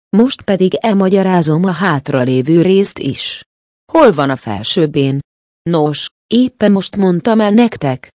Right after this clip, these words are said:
belül van. De szintén elmagyarázzuk, hogy ez egy átjáró,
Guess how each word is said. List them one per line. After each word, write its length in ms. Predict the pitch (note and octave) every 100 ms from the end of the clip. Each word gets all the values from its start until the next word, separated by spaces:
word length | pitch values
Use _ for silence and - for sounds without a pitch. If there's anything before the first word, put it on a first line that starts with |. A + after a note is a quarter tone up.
| _ -
belül 300 | D3+ D3 B2+
van. 400 | A#2+ A2 A#2+ A#2+ - _ _ _ -
De 200 | D#3 F3
szintén 680 | - B3+ A#3+ A3 C3 C3 E3
elmagyarázzuk, 1040 | - D#3+ C3+ B2 A#2+ D3+ D3+ C#3+ D#3+ - - _ -
hogy 140 | F3
ez 220 | - A#3
egy 220 | - G3 -
átjáró, 840 | F#3+ E3+ D#3+ D3 C#3+ D3+ D3 C#3